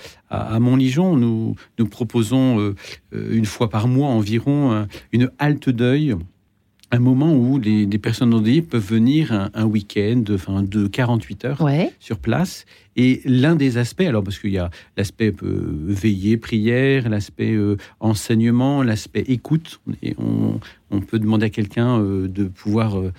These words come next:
Speaker 1: être écouté de, sur notre chemin de deuil. Il y a aussi l'aspect se retrouver, en fait, entre personnes qui vivons,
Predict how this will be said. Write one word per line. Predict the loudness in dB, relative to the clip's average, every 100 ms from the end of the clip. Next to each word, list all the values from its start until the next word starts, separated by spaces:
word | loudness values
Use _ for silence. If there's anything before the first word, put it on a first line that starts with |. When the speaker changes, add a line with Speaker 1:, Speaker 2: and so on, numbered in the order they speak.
| -16 -20 _
Speaker 1:
être | -6 -6 -4
écouté | -2 -2 -2 -4 -4 _
de, | -14 -6 -4 -4
sur | -4 -2
notre | -2 -4 -12
chemin | -2 0 2
de |
deuil. | 2 2 0 -2 -8 -20 _
Il | -2
y |
a |
aussi | 0 -2 0
l'aspect | 0 0 -2 -4
se | -2 0
retrouver, | 2 0 -2 -4 -2 2 2 0 -4 -20 _ -6
en | -2
fait, | -2 -4
entre | -8 -6
personnes | -4 -4 -2 -2 0
qui | -2
vivons, | 0 0 2 2 2 0